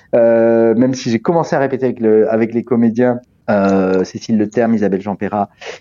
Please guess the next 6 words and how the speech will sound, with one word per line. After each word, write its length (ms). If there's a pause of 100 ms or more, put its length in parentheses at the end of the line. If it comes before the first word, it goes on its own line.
et 60
Marcel 340
Besonnet, 680
et, 480
euh, 320
je 460